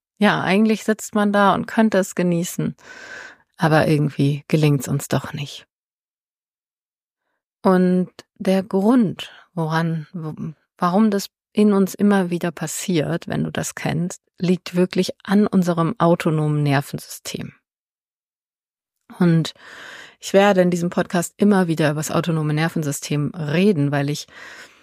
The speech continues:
selber dadurch so viel mehr über mich verstanden habe und nochmal viel, viel, ja, mehr Verständnis einfach für mich bekommen habe und ich auch immer wieder die Erfahrung mache, wenn ich anderen Menschen die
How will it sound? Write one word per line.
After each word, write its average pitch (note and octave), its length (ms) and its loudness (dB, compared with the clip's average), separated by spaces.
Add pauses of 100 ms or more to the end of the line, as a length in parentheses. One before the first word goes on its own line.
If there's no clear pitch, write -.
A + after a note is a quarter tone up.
(140)
selber F#3+ 640 2
dadurch E3+ 520 0
so F#3 260 2
viel F#3 260 0
mehr F3+ 520 2
über D#3+ 180 -2
mich D#3 220 -6
verstanden G#3+ 800 0
habe G#3 540 -2
und D#3+ 340 -8 (380)
nochmal D#3 480 -2
viel, G3 320 0
viel, E3+ 500 0 (280)
ja, E3+ 200 -2
mehr F3+ 180 2
Verständnis A#3+ 680 0
einfach F3+ 320 -2
für F#3 160 -2
mich E3+ 200 -2
bekommen F3+ 420 -2
habe F3 160 -6
und E3+ 140 -4
ich - 180 -8
auch - 160 -10 (100)
immer A3+ 320 4
wieder G3+ 180 0
die F#3+ 100 -2
Erfahrung E3+ 380 -2
mache, E3 280 -2
wenn D#3+ 160 -4
ich - 160 -8
anderen G#3 280 2
Menschen E3+ 380 -2
die - 180 -6